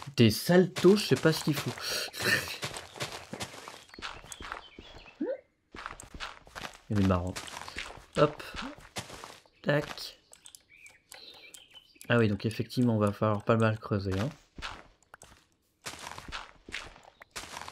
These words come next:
Hop. On va raser tout ça.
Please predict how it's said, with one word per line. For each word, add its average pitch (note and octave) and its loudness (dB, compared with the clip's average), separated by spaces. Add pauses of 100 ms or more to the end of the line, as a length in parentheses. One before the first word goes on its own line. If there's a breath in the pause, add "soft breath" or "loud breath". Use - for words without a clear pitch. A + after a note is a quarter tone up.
(360)
Hop. F3 4 (920)
On A#2+ 2
va C3 10
raser B2 8
tout A#2+ -4
ça. C3 8